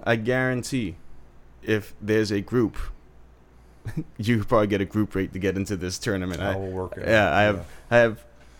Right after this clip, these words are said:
Speaker 1: no problem seeing if you're saying, "I'm gonna bring my entire basketball team down to this thing," you get a better deal coming in
Speaker 2: Tell
Speaker 1: to,
Speaker 2: them,
Speaker 1: to help
Speaker 2: tell 'em
Speaker 1: them.
Speaker 2: to come find me.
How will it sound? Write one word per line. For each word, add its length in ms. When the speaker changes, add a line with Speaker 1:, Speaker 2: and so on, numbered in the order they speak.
Speaker 1:
no 260
problem 420
seeing 380
if 140
you're 100
saying, 300
"I'm 100
gonna 140
bring 160
my 120
entire 340
basketball 560
team 240
down 240
to 60
this 200
thing," 320
you 80
get 180
a 40
better 240
deal 260
coming 320
in 160
Speaker 2:
Tell 100
Speaker 1:
to, 80
Speaker 2:
them, 100
Speaker 1:
to 80
help 120
Speaker 2:
tell 120
'em 80
Speaker 1:
them. 100
Speaker 2:
to 40
come 180
find 320
me. 140